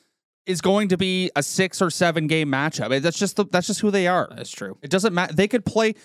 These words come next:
Speaker 1: I could make the argument that they, if they played, and I said this last year too, if they played the Montreal Canadiens in the, in the first round,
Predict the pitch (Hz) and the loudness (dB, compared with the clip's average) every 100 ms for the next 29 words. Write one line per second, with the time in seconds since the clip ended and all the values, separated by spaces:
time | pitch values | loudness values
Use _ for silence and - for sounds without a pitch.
0 | _ 202 233 320 302 175 139 156 202 170 | _ -2 0 2 2 2 2 2 2 0
1 | 135 147 147 147 165 202 202 196 170 139 | 0 0 0 2 2 2 2 2 2 0
2 | 147 220 170 104 127 135 113 101 139 120 | 0 -2 -2 -2 -2 -2 -6 -6 -2 -2
3 | 101 _ _ _ 139 156 254 311 247 143 | -4 _ _ _ 0 2 4 2 4 2
4 | 147 170 160 131 101 117 143 156 139 123 | 4 2 2 -2 -2 0 0 0 0 0
5 | 127 127 139 131 - 101 127 247 | 0 0 0 0 -2 -2 2 2